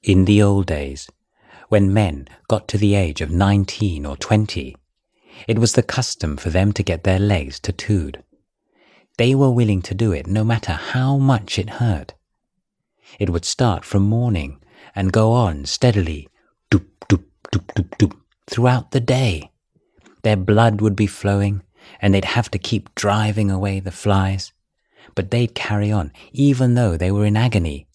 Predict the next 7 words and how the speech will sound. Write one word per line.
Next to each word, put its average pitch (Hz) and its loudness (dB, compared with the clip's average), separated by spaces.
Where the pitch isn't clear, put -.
because - -4
they 90 2
believed. 90 0
And 82 0
that, 117 -2
he 87 -4
said, 73 -6